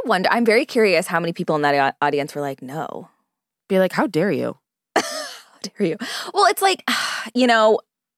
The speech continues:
Speaker 1: I'm, I'm, I'm sure we'll get comments about this being a political episode.
Speaker 2: <laughs> Oh, we are in trouble. We are in trouble for sure.
Speaker 1: But, like, I'm sorry, but it,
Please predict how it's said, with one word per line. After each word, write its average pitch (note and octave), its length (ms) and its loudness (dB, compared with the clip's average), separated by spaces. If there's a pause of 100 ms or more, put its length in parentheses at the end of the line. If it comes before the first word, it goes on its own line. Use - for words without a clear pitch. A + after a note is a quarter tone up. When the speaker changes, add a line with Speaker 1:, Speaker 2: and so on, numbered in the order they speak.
(920)
Speaker 1:
I'm, B3+ 540 2 (120)
I'm, G3+ 220 0
I'm G3+ 160 2
sure E3+ 240 2
we'll F3+ 140 2
get A3 160 -4
comments D#3+ 440 -4
about C#3+ 240 -6
this C#3 160 -10
being C#3+ 200 -6
a D#3 40 -6
political D3+ 500 -6
episode. C#3+ 1000 2
Speaker 2:
<laughs> C#4 60 4 (140)
Oh, A#3 360 4
we A3+ 200 4
are F3+ 160 6
in D#3 140 2
trouble. C3 480 0 (420)
We F#3 140 4
are E3+ 100 6
in D3+ 80 0
trouble - 320 -4
for - 160 -6
sure. E2+ 320 -4 (120)
Speaker 1:
But, D#4 240 2
like, C4+ 720 0 (760)
I'm B3+ 200 2
sorry, G3 200 2
but F3+ 220 4
it, F#3+ 120 4